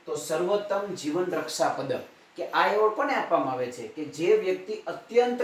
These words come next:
ખતરનાક પરિસ્થિતિ હોય, ખૂબ જ વિકટ પરિસ્થિતિ હોય અને આવી પરિસ્થિતિની અંદર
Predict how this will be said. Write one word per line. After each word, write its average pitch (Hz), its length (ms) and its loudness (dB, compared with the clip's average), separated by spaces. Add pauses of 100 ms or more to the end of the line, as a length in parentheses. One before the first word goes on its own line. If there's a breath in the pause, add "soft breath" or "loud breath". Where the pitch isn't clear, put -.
ખતરનાક 214 560 0
પરિસ્થિતિ 180 480 -2
હોય, 127 220 -2 (360 loud breath)
ખૂબ 202 200 6
જ - 120 2
વિકટ 214 280 -4
પરિસ્થિતિ 196 460 -6
હોય 160 220 2
અને 156 240 0 (100)
આવી 196 220 6
પરિસ્થિતિની 196 600 -4
અંદર 180 520 4